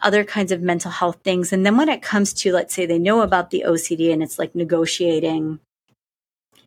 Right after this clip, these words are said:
how can we live together? How can we be in relationship with one another? Then I do think that there is a sense of,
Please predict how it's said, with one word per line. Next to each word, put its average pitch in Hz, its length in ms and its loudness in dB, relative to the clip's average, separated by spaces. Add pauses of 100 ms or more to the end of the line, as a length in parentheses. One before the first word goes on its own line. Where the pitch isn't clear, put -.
how 165 120 -4
can 208 180 0
we 247 120 4
live 254 240 4
together? 170 340 0
How 170 200 0
can 202 140 -2
we 196 80 2
be 170 220 -2
in 190 140 0
relationship 185 760 0
with 160 180 -6
one 156 160 -4
another? 156 460 -2 (680)
Then 233 120 4
I 285 100 4
do 262 260 2
think 381 220 0
that 320 160 -2
there 190 320 2
is 185 160 0
a 196 60 -2
sense 175 440 -4 (140)
of, 160 280 -2